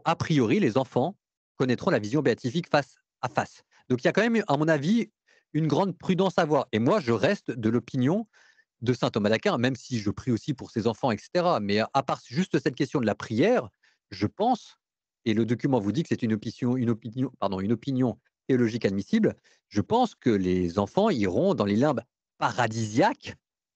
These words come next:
c'est-à-dire sur le seuil de la porte, bonheur naturel, il ne leur manquera rien, ils seront parfaitement comblés, ils ne sauront pas ce qui leur manque, à savoir la vision béatifique, parce que tout simplement, ils,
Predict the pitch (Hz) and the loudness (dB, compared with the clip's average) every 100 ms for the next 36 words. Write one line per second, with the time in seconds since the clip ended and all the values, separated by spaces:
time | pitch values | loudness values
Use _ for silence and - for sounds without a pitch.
0 | _ _ _ _ _ 113 104 - 107 - | _ _ _ _ _ 0 0 0 -2 2
1 | 139 156 107 82 - 92 139 - - _ | 0 2 -2 -2 -2 -2 -2 -8 -20 _
2 | _ _ _ - 117 135 123 - 110 90 | _ _ _ -2 0 2 0 0 -2 0
3 | 95 147 _ _ _ - 117 120 110 113 | 0 -2 _ _ _ -4 0 2 2 0
4 | 123 - 117 95 107 104 117 - _ _ | -4 -2 -4 -2 0 2 0 -6 _ _
5 | _ - 117 135 120 127 156 - 165 151 | _ -12 -4 -2 0 0 0 0 -2 0
6 | 131 - 113 101 135 175 _ _ - 147 | -2 0 0 2 0 -4 _ _ -2 0
7 | 156 175 170 180 - 139 190 - 135 160 | 2 2 0 0 -2 0 0 0 -2 2
8 | 139 107 131 143 120 117 107 101 107 127 | 2 2 0 -2 -2 0 2 0 0 0
9 | 107 - - - 120 127 107 135 113 117 | 0 -4 -8 -6 -4 -4 -4 -4 -2 0
10 | 139 185 | 0 0